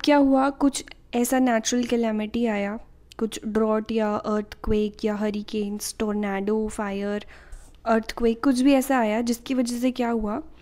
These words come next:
कि जो येलो वाले हैं उनकी पॉपुलेशन बहुत कम हो गई, बहुत कम बच गए वो, क्योंकि वो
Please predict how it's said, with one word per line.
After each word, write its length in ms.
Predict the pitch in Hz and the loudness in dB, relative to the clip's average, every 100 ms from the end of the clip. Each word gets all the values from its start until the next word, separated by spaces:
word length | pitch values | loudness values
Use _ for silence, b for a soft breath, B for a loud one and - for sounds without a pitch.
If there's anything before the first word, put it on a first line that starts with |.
| B B B B B - | B B B B B 0
कि 80 | 277 | 4
जो 160 | 262 | 6
येलो 440 | 294 240 220 233 277 | 6 6 6 6 6
वाले 300 | 269 247 247 | 6 4 4
हैं 260 | 240 247 - | 2 -2 0
उनकी 340 | 247 233 254 | 0 0 0
पॉपुलेशन 680 | 247 220 226 220 208 240 233 | -2 0 2 0 0 0 0
बहुत 380 | 208 190 247 - - - | 0 0 -2 -2 -10 -6
कम 200 | 226 220 | -2 0
हो 140 | 214 196 | 0 -2
गई, 300 | 190 226 277 B B - | -4 -4 -6 B B 0
बहुत 300 | 220 254 254 | 4 4 2
कम 320 | 247 240 247 - | 2 4 2 2
बच 240 | 220 208 | -2 -2
गए 220 | - 196 196 | -4 -4 -4
वो, 260 | 196 196 - | -6 -8 -6
क्योंकि 220 | 220 226 | -2 2
वो 400 | 233 240 233 | 2 0 -4